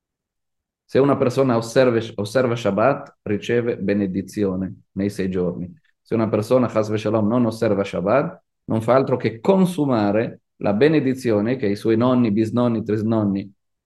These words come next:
hanno accumulato con, eh,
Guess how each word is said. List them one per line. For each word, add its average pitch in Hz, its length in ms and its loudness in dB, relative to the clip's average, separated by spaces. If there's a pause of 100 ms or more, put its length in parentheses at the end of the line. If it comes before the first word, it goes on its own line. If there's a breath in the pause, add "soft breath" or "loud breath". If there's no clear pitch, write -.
hanno 110 320 2
accumulato 110 880 2
con, 107 680 2 (520)
eh, 95 600 2